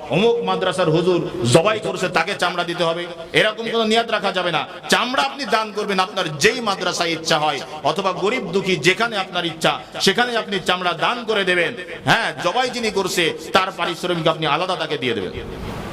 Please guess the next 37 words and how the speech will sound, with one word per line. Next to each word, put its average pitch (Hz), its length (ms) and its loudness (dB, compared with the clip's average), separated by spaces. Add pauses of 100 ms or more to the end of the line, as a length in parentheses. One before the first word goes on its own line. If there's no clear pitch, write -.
(400)
যদি 156 200 4
জবাইকারীর 180 680 0
মাদ্রাসা 165 400 0
থাকে, 160 200 2
তার 156 200 2
মাদ্রাসাও 170 440 0
আপনি 226 180 -2
দিতে 175 200 0
পারবেন, 156 240 0
কিন্তু 151 180 -2
নিয়াত 160 300 2
থাকতে 165 280 0
হবে 202 320 2 (260)
যে, 160 80 4
"মাদ্রাসায় 180 460 0
আমি 160 100 -4
দান 131 220 0
করতেছি, 98 380 -6
জবাই 208 300 4
করার 185 480 0
কারণে 165 240 0
দিচ্ছি," 185 440 0 (220)
এরকম 160 320 0
কোনো 156 200 0
উদ্দেশ্য 156 400 2
থাকা 170 400 2 (800)
যাবে 104 260 4
না, 85 140 -4 (160)
এরকম 220 320 2
কোনো 190 160 0
উদ্দেশ্য 147 280 0
রাখা 120 240 0
যাবে 98 240 -4
না। 85 120 -8 (320)
এই 123 100 8
বিষয়গুলো 135 420 2
অবশ্যই 156 520 0